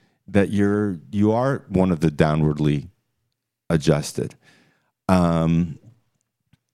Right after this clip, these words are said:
you know, it was guys like, uh, on a more extreme, um, spectrum. You mentioned Viktor Frankl,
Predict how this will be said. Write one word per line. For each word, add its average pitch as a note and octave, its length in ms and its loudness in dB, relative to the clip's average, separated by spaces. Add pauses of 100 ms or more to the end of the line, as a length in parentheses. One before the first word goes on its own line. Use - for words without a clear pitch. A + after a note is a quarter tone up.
(240)
you A#2 100 8
know, F#2 200 2
it G#2+ 120 2
was F#2+ 180 0
guys A2+ 380 0
like, G2 300 -2
uh, D#2 440 0 (560)
on F2+ 160 2
a D#2+ 40 2
more D#2+ 240 0
extreme, F2+ 680 -2 (760)
um, C2 800 -4 (400)
spectrum. - 720 -4 (520)
You D2 180 0
mentioned C#2+ 340 0
Viktor D2+ 260 -2
Frankl, - 560 -2